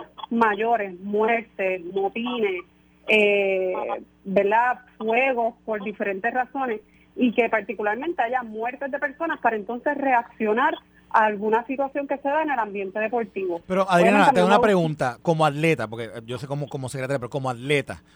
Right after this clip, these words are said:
Speaker 2: cuando tú,
Speaker 1: Ujú.
Speaker 2: cuando tú jugabas, eh, profesional, este tipo de insulto, este tipo de, de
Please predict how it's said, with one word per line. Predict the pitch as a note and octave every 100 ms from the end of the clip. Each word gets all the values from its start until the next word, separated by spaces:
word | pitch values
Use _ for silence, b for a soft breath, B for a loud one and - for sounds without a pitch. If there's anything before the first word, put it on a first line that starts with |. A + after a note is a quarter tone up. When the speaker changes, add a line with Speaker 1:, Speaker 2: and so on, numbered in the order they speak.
| _
Speaker 2:
cuando | C#3 B2+
tú, | A#2+ D3+ E3+ F#3 D#3+
Speaker 1:
Ujú. | A3+ A3+ B3+
Speaker 2:
cuando | - C#3+ C3
tú | D3
jugabas, | E3+ D#3+ D#3+ E3 D#3+ C#3 - -
eh, | D3
profesional, | C3+ C#3 D3 - C#3+ A#2+ A2 B B B B B _
este | F3 - G3
tipo | G3+ F#3 F#3
de |
insulto, | E3 C3+ - F3 F3+ - F3 D#3+ -
este | D3+ - E3+
tipo | E3+ F#3+ F3
de, | E3 D#3 C#3+ B2+
de | A#2+ C#3+